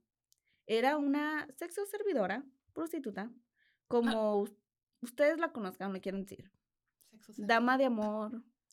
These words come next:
Speaker 1: repartía cariño, como le quieren decir.
Speaker 2: Mm.
Speaker 1: <laughs> Ah,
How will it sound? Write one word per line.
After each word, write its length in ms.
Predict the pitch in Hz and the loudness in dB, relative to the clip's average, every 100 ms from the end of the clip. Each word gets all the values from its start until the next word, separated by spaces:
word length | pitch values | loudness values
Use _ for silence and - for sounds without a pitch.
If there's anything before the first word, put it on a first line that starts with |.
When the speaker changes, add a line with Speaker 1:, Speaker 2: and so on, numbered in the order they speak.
| _ | _
Speaker 1:
repartía 640 | 240 226 214 208 220 214 208 | -4 0 0 0 0 0 0
cariño, 540 | 214 196 196 196 196 | -2 -2 -2 -4 -2
como 180 | 320 415 | -2 -2
le 100 | 427 | -4
quieren 240 | 427 349 | -2 -4
decir. 160 | - 139 | -4 -6
Speaker 2:
Mm. 100 | 233 | -2
Speaker 1:
<laughs> 560 | 208 294 277 233 - _ - - - - _ _ - | 2 2 0 -8 -10 _ -20 -20 -20 -20 _ _ -2
Ah, 440 | 226 220 220 | 0 2 0